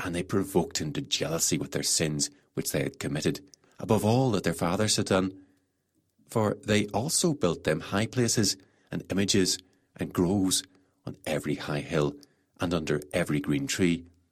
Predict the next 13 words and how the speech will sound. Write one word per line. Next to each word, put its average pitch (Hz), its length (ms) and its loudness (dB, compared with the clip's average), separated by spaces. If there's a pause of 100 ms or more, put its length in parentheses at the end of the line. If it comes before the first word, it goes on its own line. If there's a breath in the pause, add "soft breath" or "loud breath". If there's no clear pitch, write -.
(180)
and 73 160 -10
there 71 160 0
were 67 180 0
also 78 360 0
Sodomites 104 600 2
in 104 120 -2
the 101 80 0
land, 95 320 0 (800 soft breath)
and 82 200 -6
they 120 180 2
did 82 180 2
according 78 420 0
to - 240 0